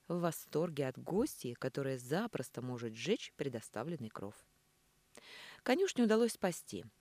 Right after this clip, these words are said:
Огонь не спустился ниже второго этажа. Наверняка и раритетная ванна не пострадала. Но мне всё равно было очень стыдно. «Всё-таки потушили», констатировала я очевидное, не зная, с чего начать разговор.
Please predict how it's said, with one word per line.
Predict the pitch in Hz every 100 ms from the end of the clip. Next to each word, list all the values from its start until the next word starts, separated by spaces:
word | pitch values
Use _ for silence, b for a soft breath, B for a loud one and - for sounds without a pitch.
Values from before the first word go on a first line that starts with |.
| _ _
Огонь | - 147 170 165
не |
спустился | 165 - 202 - 233 - 117
ниже | 113 110
второго | - 123 120 120
этажа. | 170 185 143 104 _ B B B B
Наверняка | 160 156 147 151 - 208 269
и | - 160
раритетная | 135 135 131 - 135 156 156
ванна | 156 294 262 117
не | 123
пострадала. | - - - 123 113 110 107 113 _ _ _ _
Но | - 156
мне | 143 131
всё | - 113
равно | 117 131 226
было | 240 233 226 b b b
очень | - 120 - 127 123 -
стыдно. | - - 98 101 104 - _ _ b b b -
«Всё-таки | - 269 277 -
потушили», | 247 240 - 233 - 151 151 143 _ _ -
констатировала | 147 - 139 - 135 131 139
я | 131 127
очевидное, | 113 - 131 190 254 285 302 -
не | 165 120
зная, | 117 123 185
с | -
чего | - 247 175 139
начать | 180 - 117
разговор. | 131 - 190 127 107